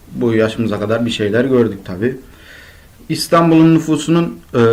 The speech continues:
daha fazla olduğunu söyleyebiliriz. Çünkü İstanbul'da, e, ulaşım olsun, ticaret olsun, çalışma imkanları, yani diğer Bayburt'a göre daha fazla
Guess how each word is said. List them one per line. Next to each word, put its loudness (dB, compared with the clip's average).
daha 4
fazla 2
olduğunu 4
söyleyebiliriz. 2
Çünkü 2
İstanbul'da, 2
e, -4
ulaşım 2
olsun, -2
ticaret 2
olsun, -2
çalışma -2
imkanları, 0
yani 2
diğer 2
Bayburt'a 2
göre 4
daha 4
fazla -2